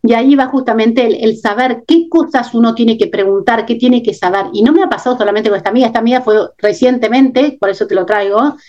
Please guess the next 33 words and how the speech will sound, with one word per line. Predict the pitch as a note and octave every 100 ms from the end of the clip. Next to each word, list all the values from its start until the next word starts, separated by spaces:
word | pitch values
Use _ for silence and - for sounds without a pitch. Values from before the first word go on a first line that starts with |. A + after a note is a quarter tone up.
| _ -
pero | G3+
me | G3+
ha | A#3+
pasado | C#4 C4 C4
con | B3+ F#3+
muchísima | F#3 D4+ D#4+ A#3
gente, | - F#3+ F3
¿no? | F#3 C4+ C4
O | A3
sea, | G#3+ F#3 F3 _ _ _ _ _ _ _ _
entonces, | A3+ A#3 G#3 E3+ F#3 F3+ - - - - -
eh, | A3 G3+ F#3+ F3+ _ _
así | B3 - G4+ G#4
todo, | E4+ C4+ A#3+
lamentablemente, | G3+ G3+ A3+ A3+ A3 A3 A3
Frank, | A3 A3 A#3 A3+
a | A3
veces | A#3 C4
pasa | B3+ G#3+ - G3
que | A#3
uno | A3+ G#3+
hace | G3 F#3+
todas | E3+ C4 B3+ A#3+
las | A3 G#3
investigaciones | G#3 F3+ G3+ G3+ - A3+ A3+ A3 G#3 G#3
y |
todo, | A3 A3 A3+ A#3
y | - A3 G#3+
igualmente | G#3 A3+ A#3+ A3+ A#3 B3 B3 A#3+ B3 D4 D4+ _ _ _ _ _
terminan | G3 G3 G#3+ A#3+ A#3
siendo, | G3+ G#3+ A#3+
o | A#3+
sea, | G3 F#3 E3